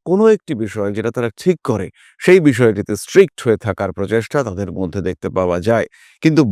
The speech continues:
বাইরে থেকে দেখলে পরে বৃশ্চিক কিন্তু অনেক নমনীয়, অনেক শান্ত এবং এই যে জেদ, দৃঢ়চেতা মানসিকতা,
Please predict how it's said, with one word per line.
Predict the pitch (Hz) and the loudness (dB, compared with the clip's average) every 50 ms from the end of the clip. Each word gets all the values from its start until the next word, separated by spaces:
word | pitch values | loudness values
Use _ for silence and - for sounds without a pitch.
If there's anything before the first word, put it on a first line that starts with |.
| 92 | 2
বাইরে | 110 110 135 165 185 214 185 - | 2 4 4 4 4 4 2 0
থেকে | 127 82 87 95 82 | -2 -8 -8 -8 -8
দেখলে | 90 - - 92 90 - | -8 -8 -8 -8 -8 -6
পরে | - 92 95 85 98 | -4 -6 -4 -4 -4
বৃশ্চিক | 101 95 - - 101 87 - - | -6 -6 -6 -6 -8 -8 -6 -6
কিন্তু | 98 82 - 101 98 98 107 | -8 -4 -2 0 2 2 4
অনেক | 123 151 160 - 165 156 | 4 2 2 0 -2 -4
নমনীয়, | 156 156 160 165 160 165 165 170 175 - - 73 98 | -2 -2 -2 -2 -2 0 0 0 0 0 -2 -4 -6
অনেক | 107 117 117 98 - - | -6 -6 -6 -8 -8 -4
শান্ত | - 107 104 104 92 - 117 101 - _ - _ _ - 113 | -4 -2 -2 -2 -4 -4 -4 -4 -4 _ -18 _ _ 0 2
এবং | 127 147 151 151 156 | 4 4 4 4 2
এই | 160 143 | 2 4
যে | 156 131 101 - | 2 2 2 0
জেদ, | - 123 131 131 107 90 - - 92 | 2 4 4 4 4 0 -4 -10 -6
দৃঢ়চেতা | 113 120 135 143 139 120 - 117 90 107 104 101 98 | -2 0 2 2 2 2 0 -4 -4 -4 -4 -4 -4
মানসিকতা, | 95 101 104 113 104 123 139 117 131 135 131 156 | -4 -4 -4 -4 -4 -2 -2 0 0 0 0 0